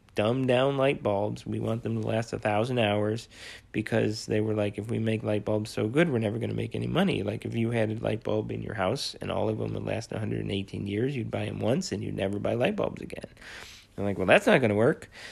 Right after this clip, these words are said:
So basically, they, they de-engineered and they continued, and, and it said they really had to work hard to make light bulbs worse <laughs> in order to make them do that.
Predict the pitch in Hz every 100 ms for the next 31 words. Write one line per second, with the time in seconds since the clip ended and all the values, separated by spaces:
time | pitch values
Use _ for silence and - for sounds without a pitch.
0 | - - - 156 170 208 - 143 131 120
1 | 117 107 - 107 110 101 104 107 127 160
2 | 170 143 147 131 131 139 113 101 104 104
3 | - 98 95 95 - 101 - 151 156 -
4 | 101 110 - 113 131 - 247 220 208 165
5 | 170 220 170 175 165 151 135 - 131 135
6 | 123 117 110 107 107 107 - 104 - -
7 | - - - - - 120 123 104 - -
8 | - - - - - 185 - - - 165
9 | 123 110 107 101 107 107 104 107 104 101
10 | - -